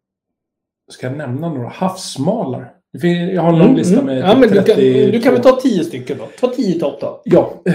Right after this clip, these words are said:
Speaker 1: <laughs> då tar jag mina, för de andra är på latin. Havsmalarna.
Speaker 2: Mm.
Speaker 1: Det här är min absoluta favorit.
Speaker 2: Mm.
Speaker 1: Det är banjomalen.
Speaker 2: <laughs> Alltså, vem vill inte ha, tänk dig när banjomalen simmar upp jämsides med båten.
Speaker 1: Ja,
Speaker 2: Det är
Speaker 1: den hittar
Speaker 2: musik,
Speaker 1: man,
Speaker 2: det är
Speaker 1: den hittar
Speaker 2: musik.
Speaker 1: man i yttre skärgården.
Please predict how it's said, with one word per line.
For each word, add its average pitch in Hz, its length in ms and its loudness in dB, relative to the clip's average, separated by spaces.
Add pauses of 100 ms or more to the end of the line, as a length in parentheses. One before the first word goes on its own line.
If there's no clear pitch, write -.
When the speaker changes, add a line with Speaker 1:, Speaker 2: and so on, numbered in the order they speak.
Speaker 1:
<laughs> 190 300 -2
då 165 180 -2
tar 151 80 0
jag 139 100 0
mina, 139 220 -2
för 143 120 -6
de 147 120 0
andra 143 160 -2
är 127 60 -8
på 135 240 -6
latin. 127 540 -8
Havsmalarna. 156 800 -2
Speaker 2:
Mm. 190 120 -6 (480)
Speaker 1:
Det 147 80 0
här 156 180 0
är 151 80 -2
min 139 480 -6
absoluta 131 640 -6
favorit. 117 380 -8
Speaker 2:
Mm. 147 120 -6
Speaker 1:
Det - 60 0
är - 140 -10
banjomalen. 123 880 -2 (120)
Speaker 2:
<laughs> - 100 -14
Alltså, 180 480 2 (260)
vem 196 440 4
vill 180 140 2
inte 156 220 -2
ha, 147 200 -2 (160)
tänk 240 220 -2
dig 214 80 -4
när 202 140 2
banjomalen 147 680 -4
simmar 135 340 -6
upp 135 220 -4 (160)
jämsides 127 640 -8
med 123 100 -14
båten. 143 240 -10
Speaker 1:
Ja, 117 260 -8 (200)
Speaker 2:
Det 175 160 -4
är 165 40 2
Speaker 1:
den 170 160 4
hittar 160 140 2
Speaker 2:
musik, 143 80 2
Speaker 1:
man, 139 200 -2
Speaker 2:
det - 60 -20 (100)
är - 20 0
Speaker 1:
den 175 80 2
hittar 156 220 -2
Speaker 2:
musik. - 20 -4
Speaker 1:
man 131 180 -2
i 135 260 -6
yttre 123 300 -10
skärgården. 123 480 -8